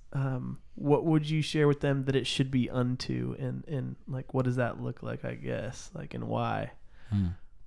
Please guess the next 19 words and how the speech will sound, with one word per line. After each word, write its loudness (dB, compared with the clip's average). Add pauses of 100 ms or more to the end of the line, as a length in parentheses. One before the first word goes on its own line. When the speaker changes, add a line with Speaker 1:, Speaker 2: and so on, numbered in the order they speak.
(720)
Speaker 2:
Y-, -10 (760)
yeah, -4 (200)
uh, -2 (1500)
let 2
it -2
be 8
unto 4
Jesus. 4
Like, 0 (500)
like, 0 (1120)
the 4
Lord, 10
like, 0 (140)
you 6
having 6
a 4
desire, 0 (840)
you 2
just, -2